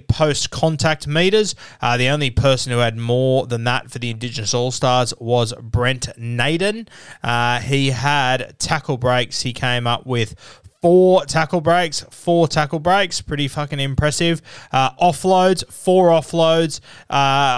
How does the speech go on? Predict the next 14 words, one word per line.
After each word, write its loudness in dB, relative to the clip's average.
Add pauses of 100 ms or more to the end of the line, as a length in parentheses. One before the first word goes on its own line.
I 0
mean, 0
this -2
guy 2
is -2
just -4
everything. -2
And -4
then -2
tackles -4
made, -2
forty-five. -4
So, -2
uh, 2